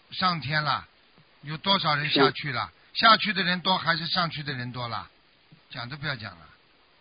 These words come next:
Speaker 2: 嗯，
Speaker 1: 你告诉我呀，
Speaker 2: 明白。
Speaker 1: 你告诉我，不要明白，你说呀。下去的人多还是上去的人多了？
Speaker 2: 下去的人多。
Speaker 1: 啊，对了，很简单了。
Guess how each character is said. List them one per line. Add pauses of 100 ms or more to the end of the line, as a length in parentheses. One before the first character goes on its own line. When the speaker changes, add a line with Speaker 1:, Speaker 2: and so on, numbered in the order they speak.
(540)
Speaker 2:
嗯，
Speaker 1:
你
告
诉
我
呀，
Speaker 2:
明
白。 (260)
Speaker 1:
你
告
诉
我，
不
要
明
白，
你
说
呀。 (2750)
下
去
的
人
多
还
是
上
去
的
人
多
了？ (1300)
Speaker 2:
下
去
的
人
多。
Speaker 1:
啊，
对
了， (520)
很
简
单
了。